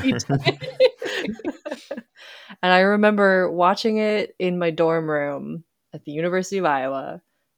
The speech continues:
Speaker 3: And then, like, n-, the next semester, I took an ancient history class. So I feel like this had such a huge impact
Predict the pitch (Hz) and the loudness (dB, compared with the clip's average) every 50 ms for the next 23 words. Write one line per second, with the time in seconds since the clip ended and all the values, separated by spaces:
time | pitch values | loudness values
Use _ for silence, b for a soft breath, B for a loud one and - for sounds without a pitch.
0 | _ _ - 156 151 151 156 151 151 151 147 143 143 - - 156 156 156 - 165 | _ _ -6 -6 -4 -4 -4 -6 -4 -4 -6 -6 -6 -8 -8 -10 -8 -6 -4 -4
1 | 156 156 160 160 165 165 160 - - - 175 160 160 156 - - - 156 151 147 | -4 -2 -2 -2 -2 -2 -4 -8 -8 -6 -4 -2 -4 -4 -6 -6 -6 -4 -4 -4
2 | 151 - - 151 143 151 143 117 101 151 - 165 151 151 151 - - 151 160 - | -6 -6 -8 -10 -10 -10 -12 -12 -12 -14 -14 -14 -12 -12 -12 -12 -12 -12 -14 -14
3 | - - - - - - - - - - _ _ _ _ _ _ _ _ _ - | -14 -14 -14 -14 -16 -16 -18 -20 -20 -20 _ _ _ _ _ _ _ _ _ -2
4 | - 170 160 151 165 175 175 - - 190 185 175 160 175 220 247 - 277 285 269 | 0 2 2 4 2 0 0 0 0 0 0 0 2 0 0 0 2 2 2 2
5 | 233 202 - - 190 190 190 - - - - _ _ - 185 185 165 160 175 180 | 2 0 0 0 0 0 0 -2 -12 -14 -14 _ _ -4 -4 -4 -4 -4 -4 -4
6 | 175 156 147 160 170 - 180 151 143 143 147 - - | -4 -2 -2 -4 -2 -2 -2 -2 -2 -4 -8 -12 -16